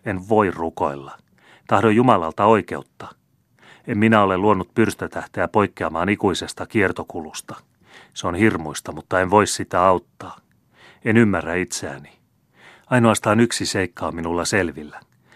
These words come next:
Maailman ja minun itseni täytyy muuttua toisenlaiseksi.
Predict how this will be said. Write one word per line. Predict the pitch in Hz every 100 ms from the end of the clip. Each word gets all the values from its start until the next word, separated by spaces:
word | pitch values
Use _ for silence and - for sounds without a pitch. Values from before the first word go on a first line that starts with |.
| _ _
Maailman | 113 110 95 82
ja | 78
minun | 90 98 95
itseni | 107 104 - 78 71
täytyy | 87 85 101
muuttua | 95 101 - 85
toisenlaiseksi. | - 110 92 85 76 71 - - - -